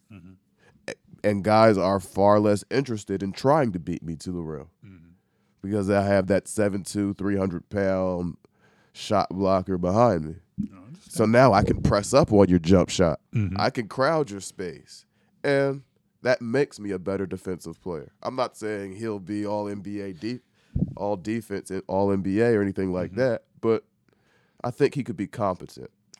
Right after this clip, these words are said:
Speaker 1: Okay. I hear you. I hear you.
Speaker 2: So,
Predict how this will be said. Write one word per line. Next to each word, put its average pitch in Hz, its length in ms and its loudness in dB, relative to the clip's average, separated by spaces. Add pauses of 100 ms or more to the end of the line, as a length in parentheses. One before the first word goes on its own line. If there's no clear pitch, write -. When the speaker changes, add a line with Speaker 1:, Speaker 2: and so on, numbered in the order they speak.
Speaker 1:
Okay. 180 180 -14 (760)
I 127 100 -16
hear 147 160 -14
you. 208 80 -14 (540)
I 107 140 -14
hear 139 80 -12
you. 190 140 -16 (540)
Speaker 2:
So, 135 480 0